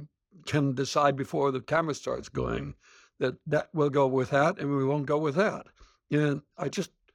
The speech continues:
try to create an atmosphere where, well, I've always said, I create the playpen that everybody's playing in. And I make sure that the adults and the studio executives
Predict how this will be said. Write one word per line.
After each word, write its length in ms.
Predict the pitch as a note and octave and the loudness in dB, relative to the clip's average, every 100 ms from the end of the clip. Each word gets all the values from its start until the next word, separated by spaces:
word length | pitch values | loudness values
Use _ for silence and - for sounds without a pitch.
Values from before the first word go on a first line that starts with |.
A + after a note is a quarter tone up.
| _ | _
try 300 | - F3+ F#3 | 2 4 6
to 100 | G3+ | 4
create 460 | D#3 - D#3 C#3 - | -2 0 0 0 -2
an 120 | C3 | -2
atmosphere 800 | F3 F#3+ E3 C#3 - B2+ A#2+ B2 - - - _ - | 0 -2 -4 -6 -4 -4 -4 -10 -16 -20 -20 _ 4
where, 300 | F3 E3 - _ _ - - _ | 4 4 -2 _ _ -20 -20 _
well, 140 | D3 D3 | 2 6
I've 180 | D3 D3+ | 6 6
always 280 | D#3 D3 | 4 4
said, 340 | - D3 C3 - - _ - | 2 2 2 -4 -20 _ 0
I 160 | D3+ E3 | 2 2
create 460 | - E3+ D#3+ D3+ | 0 2 2 0
the 80 | C3 | -4
playpen 920 | - - D3+ D3 - C#3 G#2+ G2+ A#2+ | -2 2 2 0 -2 0 2 0 -2
that 140 | A#2 C#3 | 0 0
everybody's 580 | B2 B2 B2+ B2 A2 - - - | 0 0 0 0 -2 -12 -20 -2
playing 680 | F3 D3 C#3 B2 A2 B2+ - | 4 4 4 0 -2 -6 -2
in. 420 | A2+ F#2 F2+ F#2 _ - | -2 -2 -6 -10 _ -6
And 420 | C#3 C3 C3+ D3+ - | -2 -2 -2 -10 -4
I 280 | D#3 D#3+ D#3 | -4 -4 0
make 220 | D3 D3 | 0 0
sure 240 | - D#3 | -2 -2
that 180 | C#3 C#3+ | 0 -4
the 120 | D3 | -2
adults 580 | C#3 A#2+ D#3 C#3+ - - - | -2 4 4 4 0 -14 -6
and 120 | C#3 | -2
the 80 | C#3+ | -2
studio 340 | - D#3+ D3+ | -2 0 2
executives 640 | C3+ A#2 D3+ - D3 C3 | 0 2 0 0 2 2